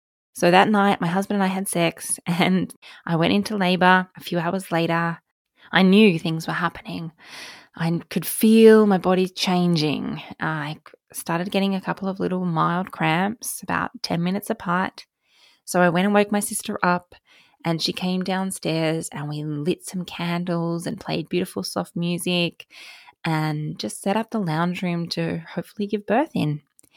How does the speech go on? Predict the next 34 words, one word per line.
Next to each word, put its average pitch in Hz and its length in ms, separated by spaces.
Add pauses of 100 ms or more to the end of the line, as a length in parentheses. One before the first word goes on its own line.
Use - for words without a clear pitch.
(380)
I 185 80
actually 190 300
had 208 140
played 156 280
her 165 160
and 185 120
my 185 60
husband 165 380
a 165 40
couple - 340
of 151 220
home 190 260
birth 165 300
videos 240 640
and 151 160
natural 185 360
videos, 202 640 (240)
and 175 360
we 165 120
were 160 80
like, - 220
"Yep, - 200 (260)
easy, 170 320
we 170 100
can - 180
do 131 140
this." 285 400 (140)
And 202 340
I 165 60
said 160 240
to - 80
them, 160 180
you 156 100
know, 156 180